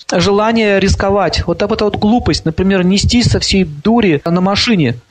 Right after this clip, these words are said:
на поворотах резко поворачивать. Почему человек так себя ведёт? Это означает, он безответственно относится к своему здоровью, к своей жизни, к жизни других людей.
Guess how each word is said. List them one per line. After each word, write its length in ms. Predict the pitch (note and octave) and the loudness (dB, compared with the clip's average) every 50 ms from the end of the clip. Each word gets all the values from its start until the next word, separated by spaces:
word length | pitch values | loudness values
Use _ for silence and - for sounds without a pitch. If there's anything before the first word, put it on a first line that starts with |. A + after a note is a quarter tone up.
| _ - | _ -4
на 100 | E3 F3 | -2 -2
поворотах 540 | - G3+ G3 G#3+ G#3+ G#3+ G3 - E3+ - - | 0 0 0 0 0 0 0 -2 -4 -4 -2
резко 200 | F3+ E3 - F3 | -4 -2 -4 -4
поворачивать. 560 | - F3 E3+ F3 F3 E3+ D3+ - - B2+ B2+ | -2 -2 -2 0 0 0 0 -2 -2 -4 -4
Почему 340 | - - - - G#3 B3+ D4+ | -4 -4 -2 0 2 2 2
человек 200 | D4 D4+ B3 - | 2 0 0 0
так 140 | - G3+ - | -2 -4 -4
себя 160 | - - F3 | -2 -2 -2
ведёт? 420 | E3 F#3 F#3 F#3 F#3+ D3+ - - - - | -2 -2 0 0 0 0 0 -2 -8 -8
Это 160 | - D#3+ - | -6 -4 -4
означает, 420 | F#3+ F3 G3 G#3 G#3+ - B3 A#3+ A#3+ | -2 -2 -2 -2 0 0 -2 0 0
он 100 | A3+ A3 | 0 0
безответственно 500 | A#3 A3+ A#3+ A#3 B3 C4+ C4 - - A3 | 2 0 0 0 0 0 0 0 -2 -4
относится 360 | G#3 - A#3+ A#3+ - - - | -2 -2 -2 -2 0 -2 -2
к 40 | - | -2
своему 260 | - G3 G3+ G3+ G3+ | 0 0 0 0 0
здоровью, 400 | F#3 G3+ G3 G3 G#3 A3 A3 A#3 | 0 0 0 2 2 0 0 -2
к 60 | A3 | -2
своей 200 | - - F#3+ F#3+ | -2 0 0 2
жизни, 240 | F3+ G#3 A3 G3 F#3+ | 2 2 2 2 2
к 60 | F3 | 2
жизни 200 | D#3+ G3 G3 G3 | 2 2 0 0
других 300 | F#3+ G3 G3 F3+ G3 - | 0 0 0 0 0 0
людей. 360 | G3+ G#3 G3 G3+ D3+ A#2 A2 | 0 0 0 0 0 0 -2